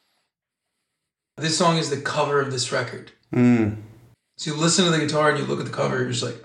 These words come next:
Speaker 1: "Oh, this is, like, the title track of the record."
Speaker 2: Hmm.
Speaker 1: Um, and then it just, it's, it, I don't wanna say it's my favorite song on the record, but it's pretty close, man. I mean, it's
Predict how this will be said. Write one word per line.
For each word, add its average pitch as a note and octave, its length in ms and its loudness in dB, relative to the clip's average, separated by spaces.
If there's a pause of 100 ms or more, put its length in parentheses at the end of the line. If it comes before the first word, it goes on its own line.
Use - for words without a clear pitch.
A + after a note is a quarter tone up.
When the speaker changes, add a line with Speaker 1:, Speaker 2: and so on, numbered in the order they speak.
Speaker 1:
"Oh, F3+ 240 -4
this - 220 -2
is, B2 160 -4
like, B2+ 280 -2 (460)
the E3+ 100 4
title C#3 360 2
track C#3 300 2
of C#3 100 -6
the C#3 60 -4
record." - 440 -4 (160)
Speaker 2:
Hmm. A2+ 260 4 (280)
Speaker 1:
Um, C3 600 0 (160)
and C3+ 260 2
then C3 160 -2
it B2+ 200 -4
just, - 680 0 (1500)
it's, - 380 2
it, G3 320 0 (120)
I F3 100 4
don't - 120 4
wanna F#3 120 4
say E3+ 180 2
it's D#3 120 -4
my C#3 120 -4
favorite C#3+ 440 -2
song D3 160 -4
on C#3+ 60 -6
the C#3+ 80 -4
record, C3+ 440 -4
but A#2+ 180 -2
it's B2 120 -4
pretty B2+ 320 -4
close, - 400 -8
man. - 340 -16 (140)
I B2+ 140 2
mean, B2 240 0
it's B2+ 680 -2